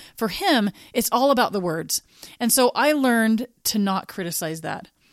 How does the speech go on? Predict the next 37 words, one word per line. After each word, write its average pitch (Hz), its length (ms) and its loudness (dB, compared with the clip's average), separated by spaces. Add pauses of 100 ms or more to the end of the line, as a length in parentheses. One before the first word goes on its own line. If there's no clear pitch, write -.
(160)
I 233 140 0
just 381 220 0
go 311 120 0
back 294 240 0
in 285 100 0
later 190 400 -2
and 175 140 -8
say, 165 320 -6
"Okay, 170 240 -8
we're 160 120 -10
gonna 170 140 -8
put 185 160 -10
in 202 80 -6
the 208 80 -6
periods 160 340 -10
now." 170 300 -12
But 185 140 -2
I 190 80 0
just 170 160 -6
let 202 220 -2
him 240 160 2
get 233 120 2
it - 80 -4
down 180 200 -6
there. 165 140 -8 (300)
And 220 140 0
instead 262 240 0
of 269 100 -4
criticizing 190 640 -2
him, 175 260 -4
I 185 140 -4
make 190 240 -4
sure 185 160 -6
I 160 80 -4
praise 180 840 -4
his 190 180 -8
ideas. 160 480 -10